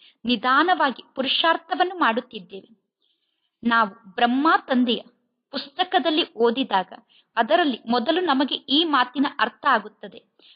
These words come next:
ಬ್ರಹ್ಮ ತಂದೆಗೆ ವಿನಾಶದ ಸಾಕ್ಷಾತ್ಕಾರ ಆಗಿತ್ತು, ಸತ್ಯುಗದ ಸೃಷ್ಟಿಯ ಸಾಕ್ಷಾತ್ಕಾರ ಆಗಿತ್ತು. ಈ ಎರಡು ಮಾತು ಬ್ರಹ್ಮ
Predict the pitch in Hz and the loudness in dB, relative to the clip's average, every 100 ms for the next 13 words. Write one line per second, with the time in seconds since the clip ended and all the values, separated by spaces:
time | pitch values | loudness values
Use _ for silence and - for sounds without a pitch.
0 | _ 202 254 254 302 359 349 240 233 226 | _ -2 0 2 2 2 2 2 2 -2
1 | - 202 240 262 339 - 339 370 - 214 | -8 -2 2 2 2 0 -2 -2 0 -2
2 | - - 285 - 285 277 226 208 - - | -2 -2 -2 -2 0 2 0 -4 -20 -20
3 | _ _ - _ - 247 - 330 349 370 | _ _ -20 _ -6 -6 -4 -4 -2 0
4 | 370 - 269 - 330 370 370 220 - - | -2 -4 -6 -4 0 0 0 -2 -2 0
5 | 320 - 285 285 233 196 - _ _ _ | -2 0 0 2 0 -2 -18 _ _ _
6 | _ - _ 269 302 226 233 349 349 226 | _ -20 _ 0 2 2 2 0 0 -2
7 | 220 _ _ 185 240 233 254 | -2 _ _ -4 0 2 4